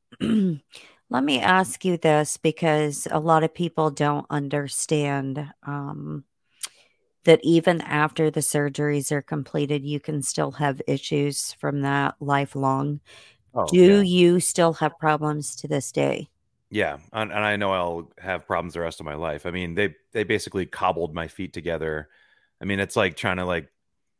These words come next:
Speaker 2: duct tape your bumper on and expecting it to look like new. <laughs> It's just not the same.
Speaker 1: Good
Speaker 2: Uh,
Speaker 1: old duct tape. <laughs>
Speaker 2: I mean,
Speaker 1: That'll
Speaker 2: they
Speaker 1: fix everything.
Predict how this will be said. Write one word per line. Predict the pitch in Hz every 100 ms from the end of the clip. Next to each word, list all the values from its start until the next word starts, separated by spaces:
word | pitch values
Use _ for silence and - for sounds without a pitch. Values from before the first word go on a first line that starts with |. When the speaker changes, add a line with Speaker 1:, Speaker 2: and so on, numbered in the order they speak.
| _ _
Speaker 2:
duct | 90 107 -
tape | 110 95
your | 87
bumper | 71 92 87 87 82
on | 82 82 -
and | 92
expecting | 90 - - 87 90
it | 85
to | 85
look | 82 -
like | 82 -
new. | 85 82 76
<laughs> |
It's | - 104 104 123 107 131 104 - -
just | 113 104
not | 117 98 -
the |
same. | - 98 85 80 - 208 -
Speaker 1:
Good | - 196
Speaker 2:
Uh, | 175 165
Speaker 1:
old | 151
duct | 180 170 -
tape. | 180 196 - - -
<laughs> | 165
Speaker 2:
I | 226 -
mean, | 214
Speaker 1:
That'll | 202 185 185
Speaker 2:
they | 139
Speaker 1:
fix | 220 - 208
everything. | 165 160 156 147 147